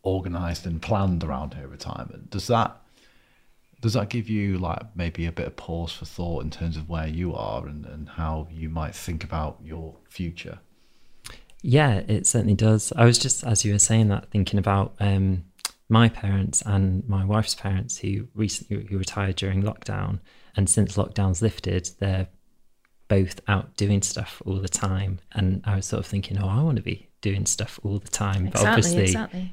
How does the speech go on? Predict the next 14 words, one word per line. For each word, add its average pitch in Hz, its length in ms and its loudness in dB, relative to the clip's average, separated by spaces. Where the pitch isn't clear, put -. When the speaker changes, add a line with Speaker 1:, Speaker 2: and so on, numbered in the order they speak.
Speaker 2:
doing 101 400 6
nice 95 280 0
things 98 400 0
costs - 400 -8
money, 104 380 2
doesn't 110 280 0
it? 95 140 -2
And 101 140 6
so, 98 480 4
yeah, 113 320 4
I 98 80 0
guess - 380 2
th-, - 140 -10
it, - 160 -10